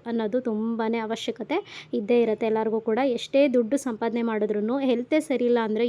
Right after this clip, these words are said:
ಏನು ಮಾಡಿದ್ರೂ ಅದು ನನ್ನ ಪ್ರಕಾರ ವೇಸ್ಟ್ ಅಂತಲೇ ಹೇಳ್ಬೋದು. ಮುಖ್ಯವಾಗಿ ಮನುಷ್ಯನಿಗೆ ಬೇಕಾಗಿರೋದು ಹೆಲ್ತ್. ಹೆಲ್ತ್ ಒಂದು ಚೆನ್ನಾಗಿದ್ರೆ ಏನು ಬೇಕಾದ್ರೂ ಮಾಡ್ಬೋದು, ಎಲ್-, ಎಲ್ಲಿ ತನಕ ಬೇಕಿದ್ರು ಎಷ್ಟು ವರ್ಷ ಬೇಕಿದ್ರು ನಾವು ದುಡ್ದು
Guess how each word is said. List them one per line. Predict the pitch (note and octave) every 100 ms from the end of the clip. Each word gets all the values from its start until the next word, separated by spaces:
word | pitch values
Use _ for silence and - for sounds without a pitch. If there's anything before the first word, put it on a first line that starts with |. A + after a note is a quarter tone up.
| G#3
ಏನು | G#3+ C4
ಮಾಡಿದ್ರೂ | B3 A3 A3 A3 B3
ಅದು | A3 A3
ನನ್ನ | G#3 G#3
ಪ್ರಕಾರ | A3+ A3 A3+ A3+
ವೇಸ್ಟ್ | G#3 A3 -
ಅಂತಲೇ | A3+ G#3+ A3
ಹೇಳ್ಬೋದು. | G#3+ G#3 G3+ G#3+ G#3 F4+ - - -
ಮುಖ್ಯವಾಗಿ | A#3+ - - D#4+ C#4 C4+
ಮನುಷ್ಯನಿಗೆ | C4 A#3 - B3 A3+
ಬೇಕಾಗಿರೋದು | A3 A3+ A3 G#3 B3+
ಹೆಲ್ತ್. | A#3+ A3 G#3+ G#3
ಹೆಲ್ತ್ | A3+ A#3+ C4+
ಒಂದು | C4+ C#4
ಚೆನ್ನಾಗಿದ್ರೆ | A#3+ A3+ A#3 A3 B3
ಏನು | A3 G#3+
ಬೇಕಾದ್ರೂ | G#3+ G#3+ A#3+ C4+
ಮಾಡ್ಬೋದು, | B3 A3 A3 A3+
ಎಲ್-, | G#3+ -
ಎಲ್ಲಿ | A#3 A#3+ B3 C4
ತನಕ | B3+ A3 B3 A3+
ಬೇಕಿದ್ರು | A3 A3+ A3+ B3
ಎಷ್ಟು | - B3
ವರ್ಷ | A#3 - A#3
ಬೇಕಿದ್ರು | G#3+ G#3+ A3 A#3
ನಾವು | A3 C4+
ದುಡ್ದು | A#3 G#3+ A#3